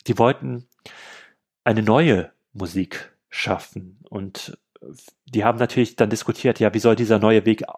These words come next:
aussehen? Ähm, und dann gab's eben die Idee, Töne neu zu erfinden. Das war ja dann eben Stockhausens Idee. Und, äh, deswegen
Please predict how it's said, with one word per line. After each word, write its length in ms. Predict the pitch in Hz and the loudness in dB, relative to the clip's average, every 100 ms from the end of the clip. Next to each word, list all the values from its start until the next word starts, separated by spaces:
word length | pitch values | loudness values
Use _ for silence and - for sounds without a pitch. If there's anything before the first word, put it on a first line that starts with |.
| - | 0
aussehen? 580 | 117 151 - 104 90 82 - - - - - _ - | 2 2 2 0 0 -6 -18 -20 -20 -20 -20 _ -2
Ähm, 580 | 107 101 98 101 104 92 - - - - | 2 2 0 -6 -8 -10 -12 -14 -14 -6
und 160 | 123 104 | -2 2
dann 180 | 110 131 | 2 2
gab's 640 | 127 - - - - - | 0 0 -8 -10 -10 -2
eben 500 | 135 117 123 120 - _ _ | 2 2 2 -6 -8 _ _
die 340 | 113 101 104 104 | -10 -4 -2 -4
Idee, 540 | 92 104 135 214 214 _ - - _ | 0 2 2 2 -2 _ -20 -20 _
Töne 300 | - 151 165 | 4 6 6
neu 200 | 101 95 | 4 2
zu 200 | - - | 0 -2
erfinden. 440 | 104 - 98 101 98 | 0 0 -4 -6 -10
Das 220 | - - | -4 2
war 100 | 120 | 2
ja 60 | |
dann 280 | 120 120 120 | 4 0 -4
eben 220 | - 117 107 | 0 0 2
Stockhausens 680 | - 170 - 95 90 90 | -2 0 0 0 -2 -6
Idee. 320 | - 95 101 170 _ _ _ _ _ _ _ _ _ _ _ _ _ - - | -6 -2 -2 -2 _ _ _ _ _ _ _ _ _ _ _ _ _ -20 -2
Und, 560 | 104 101 104 - - | -2 -2 -8 -10 -4
äh, 220 | 123 101 98 | 2 2 0
deswegen 640 | 104 - 107 104 104 | -4 2 2 2 -6